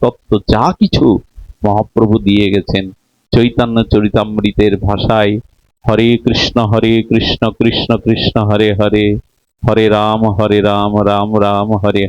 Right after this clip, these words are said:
হরে।" প্রভু কহে, "কহিলাম এই মহামন্ত্র, ইহা গিয়া জপসভা করিয়া নির্বান্দ, ইহা হইতে সর্বসিদ্ধি হইবে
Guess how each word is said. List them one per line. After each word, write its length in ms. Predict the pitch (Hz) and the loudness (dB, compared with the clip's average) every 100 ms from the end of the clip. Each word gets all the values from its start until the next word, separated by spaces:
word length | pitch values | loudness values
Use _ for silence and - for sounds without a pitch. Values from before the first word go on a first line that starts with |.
| 98 | 0
হরে।" 280 | 98 98 101 _ _ _ _ | 2 0 -2 _ _ _ _
প্রভু 300 | 123 120 143 | 2 4 2
কহে, 340 | - 143 143 147 | 2 2 2 2
"কহিলাম 680 | 139 135 143 147 147 151 147 | 2 4 4 4 2 2 2
এই 260 | 139 151 | 2 2
মহামন্ত্র, 1000 | 151 139 151 151 139 151 139 143 143 160 151 _ _ 123 | 2 2 2 2 0 0 0 2 4 2 0 _ _ 2
ইহা 300 | 127 147 202 | 2 4 2
গিয়া 400 | 190 170 151 131 110 | 2 2 2 2 0
জপসভা 800 | 120 180 - - 120 120 117 110 - | 0 0 0 0 0 0 0 0 0
করিয়া 380 | 117 120 135 | 2 4 2
নির্বান্দ, 840 | 120 110 107 110 120 143 123 113 110 - _ _ 120 | 2 0 2 0 0 0 2 2 2 -2 _ _ 0
ইহা 420 | 123 160 190 165 | 4 4 4 4
হইতে 400 | 196 202 - 208 | 4 2 2 0
সর্বসিদ্ধি 1000 | 165 151 151 165 180 - 220 185 - 170 | 2 2 2 2 2 2 -2 -2 0 2
হইবে 440 | 120 143 147 160 | 4 4 4 2